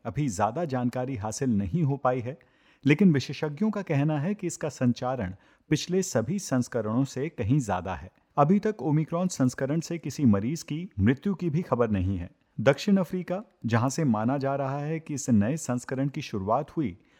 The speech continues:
वहां अस्पतालों में भर्ती मरीजों की संख्या में जबरदस्त उछाल आया है। वहीं यूनाइटेड किंगडम ने भी नए संस्करण के प्रसार को रोकने के लिए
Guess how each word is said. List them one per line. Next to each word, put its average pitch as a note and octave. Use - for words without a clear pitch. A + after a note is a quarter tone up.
वहां D#3+
अस्पतालों D#3
में F3
भर्ती A#2+
मरीजों G#2
की C3
संख्या A2
में C#3+
जबरदस्त D3
उछाल G#2
आया F#2
है। D#2+
वहीं G#2+
यूनाइटेड G#2
किंगडम G#2+
ने C3
भी C3+
नए A2+
संस्करण C#3
के D3
प्रसार A2
को A#2
रोकने G2
के C#3
लिए C#3